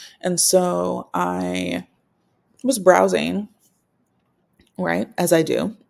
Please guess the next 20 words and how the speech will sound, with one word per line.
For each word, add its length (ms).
Some 220
people 180
say 140
creep, 440
but 320
it's 140
fine. 180
Browsing, 800
and 480
I 80
had 160
seen 300
that 180
sh-, 60
they 320
were 200
doing 480
this, 400
like, 320
student-led 1400